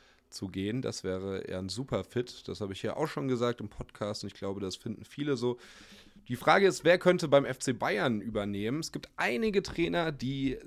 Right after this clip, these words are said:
sehr interessant aktuell sind. Adi Hütter ist es nicht. Der hat übrigens schon einen Job, falls ihr das noch nicht wusstet. Aber Ju-, ja, Julian Nagelsmann, das hatte ich ja auch schon mal gesagt, fänd ich einen perfekten Trainer für die Bayern.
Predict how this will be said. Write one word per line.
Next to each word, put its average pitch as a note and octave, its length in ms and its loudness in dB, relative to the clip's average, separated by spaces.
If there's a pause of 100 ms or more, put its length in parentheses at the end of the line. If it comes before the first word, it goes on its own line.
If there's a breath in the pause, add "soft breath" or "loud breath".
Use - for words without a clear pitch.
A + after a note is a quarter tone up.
sehr A2 640 2
interessant C#3+ 760 -4
aktuell B2+ 460 -4
sind. B2+ 380 -4
Adi A2+ 200 0
Hütter C#3+ 260 0
ist F2+ 120 -8
es - 160 -8
nicht. D3+ 260 -8
Der F#2+ 140 -8
hat B2 140 -10
übrigens B2 340 -8
schon B2 180 -8
einen B2 100 -8
Job, B2 280 -4 (640 soft breath)
falls F#2+ 320 -8
ihr - 140 -8
das F#2 240 -8
noch E2+ 140 -12
nicht E3+ 280 -8
wusstet. - 400 -12 (720 soft breath)
Aber F#2+ 800 -2 (320)
Ju-, A2 140 -6
ja, A#2 260 2
Julian D3+ 440 6
Nagelsmann, F#3+ 560 2
das E3+ 120 -6
hatte D#3+ 140 -6
ich C#3 60 -8
ja D#3+ 100 4
auch F3 120 -2
schon - 160 -6
mal F#3 120 0
gesagt, E3 480 -2 (320)
fänd F#3 260 -2
ich - 360 -8 (140)
einen C#3+ 100 -8
perfekten D3+ 560 -6
Trainer F3+ 400 -2
für - 120 -10
die G#2+ 120 -4
Bayern. A2 400 0